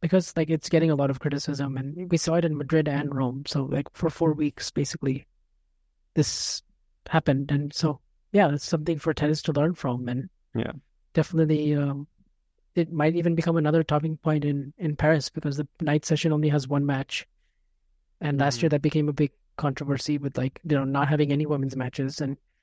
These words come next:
Speaker 2: I think they only had one, or did they have
Speaker 1: uh,
Speaker 2: any?
Speaker 1: yeah, they only had one, basically
Speaker 2: Yeah.
Speaker 1: the whole fortnight. And so, so we'll see. Like, you know, it's an ongoing, like, discussion, and
Speaker 2: Yeah.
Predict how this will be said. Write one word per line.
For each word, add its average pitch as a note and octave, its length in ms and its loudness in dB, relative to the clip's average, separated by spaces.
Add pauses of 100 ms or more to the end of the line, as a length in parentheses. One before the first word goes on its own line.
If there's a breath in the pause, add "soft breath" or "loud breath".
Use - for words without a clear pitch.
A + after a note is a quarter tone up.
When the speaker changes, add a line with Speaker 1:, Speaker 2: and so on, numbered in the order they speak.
(120)
Speaker 2:
I - 40 -6
think F3+ 160 0
they G3+ 60 2
only F#3+ 140 4
had A#2 180 2
one, C#3+ 200 2
or A#2 120 0
did B2 160 2
they C3 60 -2
have A#2+ 220 -2
Speaker 1:
uh, A2+ 40 -8
Speaker 2:
any? - 280 -4
Speaker 1:
yeah, E3+ 300 2
they D#3+ 120 4
only E3 160 4
had D#3+ 160 2
one, D3 280 0
basically B2+ 440 -2
Speaker 2:
Yeah. D3+ 60 -2
Speaker 1:
the C#3+ 100 -2
whole D3 340 -12 (100)
fortnight. C#3+ 460 -2
And C#3 240 -2
so, C#3+ 300 -4 (720)
so G#3 120 0
we'll B3+ 100 8
see. F3+ 320 4
Like, C3+ 300 0 (340)
you D3+ 100 2
know, C3+ 100 2
it's C#3+ 180 -2
an D#3 80 2
ongoing, C#3+ 680 2 (580)
like, C#3+ 180 -2
discussion, C#3+ 520 -2
and C#3 260 -2
Speaker 2:
Yeah. B2 180 -2